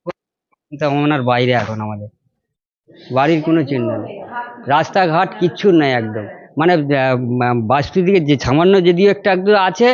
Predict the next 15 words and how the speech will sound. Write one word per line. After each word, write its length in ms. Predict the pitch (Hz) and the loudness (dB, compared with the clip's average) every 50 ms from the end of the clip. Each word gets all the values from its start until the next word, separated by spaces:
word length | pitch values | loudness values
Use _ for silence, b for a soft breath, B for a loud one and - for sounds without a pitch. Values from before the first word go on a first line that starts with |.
| 247 B B B B - 135 147 | 0 B B B B -6 -2 0
নামলেই 380 | 160 170 180 196 214 220 214 214 185 180 | 2 4 6 6 6 6 6 4 2 0
এক, 80 | 175 - - - 170 170 | -2 -4 -4 -2 -2 -2
এক, 80 | 170 156 - 170 170 | -2 -2 -2 -2 0
এক 60 | 180 165 160 151 | 0 0 0 0
বাঁশ 160 | 165 180 160 127 117 120 | 0 0 0 -2 -2 -2
জল, 180 | 131 107 98 95 95 - _ _ _ _ _ _ _ _ _ _ _ _ _ _ _ - 311 339 339 339 403 381 147 | -2 -2 -4 -6 -10 -18 _ _ _ _ _ _ _ _ _ _ _ _ _ _ _ -20 -20 -20 -18 -14 -8 -4 0
দোয়া 160 | 151 160 156 156 | 2 2 2 2
করে 160 | 160 156 147 151 131 | 0 0 0 0 0
দিয়েছে 280 | 131 131 131 117 - 127 | 0 -2 -2 -2 -2 -2
একবারে, 380 | 113 110 104 104 104 107 - - 285 285 - 175 - - - - - - - - - - - - 151 | -2 -2 -4 -6 -8 -8 -10 -10 -10 -10 -12 -10 -10 -12 -12 -12 -12 -10 -8 -8 -8 -6 -2 0 2
মাটিও 380 | 170 180 180 - 202 196 185 175 147 123 | 2 2 2 2 4 4 4 4 4 0
নাই, 120 | 110 104 98 107 135 160 | -2 -4 -8 -6 -4 -2
ওই 80 | 196 180 | 0 2
তো 60 | 214 196 156 180 | 2 2 4 4
দোয়া 140 | 185 185 | 2 2